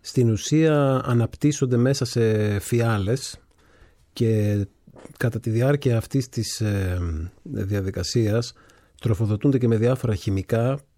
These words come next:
που τους διαμορφώνουν συμπεριφορικά. Θα έλεγα ότι όλο το βιβλίο ασχολείται, ε, και εκφράζει έναν, έναν τεράστιο, ε, προβληματισμό του Χάξλι για το πού μπορεί να φτάσει η συμπεριφορική, ε, ψυχολογία.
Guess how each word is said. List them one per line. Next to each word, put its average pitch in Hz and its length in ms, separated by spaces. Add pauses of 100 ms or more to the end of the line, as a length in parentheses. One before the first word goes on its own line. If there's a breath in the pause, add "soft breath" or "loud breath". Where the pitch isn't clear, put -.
(180)
που 107 720 (140)
τους - 400
διαμορφώνουν 110 600
συμπεριφορικά. 113 840 (680 soft breath)
Θα 113 140
έλεγα 143 260
ότι 127 160
όλο 151 260
το 127 120
βιβλίο 101 340
ασχολείται, 104 920 (100)
ε, 95 440
και 110 140
εκφράζει 123 360
έναν, 117 220
έναν 123 240
τεράστιο, 117 680
ε, - 60
προβληματισμό 104 800
του 104 140
Χάξλι 113 640 (380 soft breath)
για 117 120
το 117 100
πού 139 160
μπορεί 127 220
να 113 120
φτάσει 113 400
η 107 180
συμπεριφορική, 104 1000 (100)
ε, 95 380
ψυχολογία. 82 720